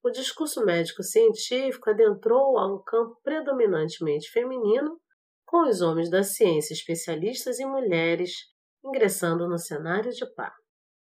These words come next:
Assim eram chamados os ginecologistas e obstetras, que entram em cena desafiando o domínio e o poder das mulheres sobre seus corpos. Nisso,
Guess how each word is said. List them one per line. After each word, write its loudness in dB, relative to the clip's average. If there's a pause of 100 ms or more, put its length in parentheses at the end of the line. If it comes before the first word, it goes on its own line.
(500)
Assim 0
eram -2
chamados 2
os -4
ginecologistas -4
e -2
obstetras, -2 (500)
que 2
entram 0 (120)
em 2
cena -4
desafiando 0
o -10
domínio 2
e 2
o -12
poder -4
das -4
mulheres -2
sobre -6
seus -6
corpos. -10 (920)
Nisso, 0